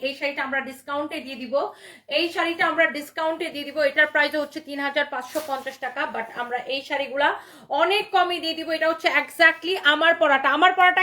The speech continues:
কে কে নিতে চান, একটা একটা করে লাভ, লাইক, ওয়াও দিয়ে দেন। এইটা হচ্ছে exactly আমার পরা শাড়িটা, হ্যাঁ? যেই শাড়িটা আমি পরে আছি exactly same to same আমার পরা শাড়িটা। ওয়াও, মানে আপনি কোন কালারটা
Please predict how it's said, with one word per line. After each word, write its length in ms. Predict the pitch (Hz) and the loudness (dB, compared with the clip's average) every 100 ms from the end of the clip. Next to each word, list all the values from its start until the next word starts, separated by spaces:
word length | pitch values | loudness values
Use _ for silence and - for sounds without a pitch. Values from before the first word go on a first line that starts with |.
| 370 | 0
কে 60 | 370 | -4
কে 80 | 381 349 | -2 -4
নিতে 160 | 349 349 | -4 0
চান, 120 | 302 | -2
একটা 120 | 302 330 | 0 0
একটা 140 | 330 349 | 0 0
করে 120 | 349 320 | 4 6
লাভ, 120 | 302 311 | 4 4
লাইক, 140 | 330 330 | 2 2
ওয়াও 160 | 320 302 | 2 2
দিয়ে 120 | 294 247 | 0 -4
দেন। 120 | 233 190 - - - _ 294 | -4 -8 -20 -20 -20 _ 0
এইটা 280 | 359 - 392 403 | 2 4 4 4
হচ্ছে 320 | 381 381 - 370 302 311 | 0 -6 -4 -2 2 2
exactly 760 | 311 - 320 311 - 311 320 339 - 254 | 2 -6 0 0 0 -8 -10 -10 -6 -4
আমার 360 | 277 277 285 294 294 - | -4 -2 0 0 -4 -6
পরা 340 | 247 254 262 277 - | -2 0 0 0 -2
শাড়িটা, 400 | 254 254 247 208 247 | -6 -6 -8 -10 -4
হ্যাঁ? 180 | 349 - - - - _ | -6 -6 -14 -20 -20 _
যেই 240 | 233 330 381 | -6 -4 -2
শাড়িটা 340 | 392 349 349 381 320 | 0 0 0 0 2
আমি 160 | 320 381 359 | 0 -2 -6
পরে 180 | 349 330 330 | -2 0 0
আছি 160 | 330 339 285 | -4 -2 -2
exactly 560 | 294 - 320 311 311 330 330 | -2 -2 -2 -2 -6 -12 -8
same 240 | 330 330 339 | -6 -6 -8
to 80 | 349 339 | -14 -10
same 180 | 330 311 - 277 | -8 -8 -4 -4
আমার 200 | 294 269 302 | 0 -2 -2
পরা 180 | 285 294 | -4 -2
শাড়িটা। 420 | 285 262 262 269 - - 214 | -2 -4 0 0 0 -4 -10
ওয়াও, 600 | 214 220 220 214 196 175 - - _ _ _ _ _ _ _ _ _ _ _ | -4 -2 0 -2 -4 -8 -12 -20 _ _ _ _ _ _ _ _ _ _ _
মানে 120 | 254 285 | -6 -4
আপনি 160 | 285 330 330 | -4 -10 -10
কোন 160 | 339 349 349 | -6 -6 -2
কালারটা 360 | 330 320 320 | 0 0 2